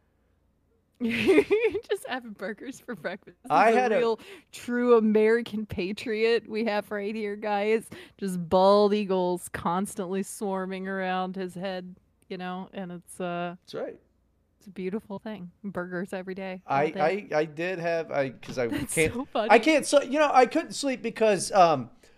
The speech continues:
Speaker 2: I, I can rarely sleep because I fucking am constantly concerned about work. Uh, so yeah, I got up really early, uh, this morning, and I had a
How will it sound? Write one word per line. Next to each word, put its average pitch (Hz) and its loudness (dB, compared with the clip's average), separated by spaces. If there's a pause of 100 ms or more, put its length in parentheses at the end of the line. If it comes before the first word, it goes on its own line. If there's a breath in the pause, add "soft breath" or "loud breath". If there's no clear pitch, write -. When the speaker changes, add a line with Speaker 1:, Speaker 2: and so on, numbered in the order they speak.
(560 soft breath)
Speaker 2:
I, 175 10 (120)
I 170 6
can 156 -4
rarely 196 -2
sleep 170 -6
because 143 -4 (160)
I 139 0
fucking 143 -4
am 123 -10
constantly 160 -2
concerned 127 -6
about 110 -4
work. 113 -4 (420 soft breath)
Uh, 131 4
so 151 6
yeah, 208 4
I 165 4
got 190 2
up 208 -4
really 185 -2
early, 160 -2
uh, 131 2
this 139 -6
morning, 156 -6
and 139 -2
I 175 -2
had 139 -2
a 117 -2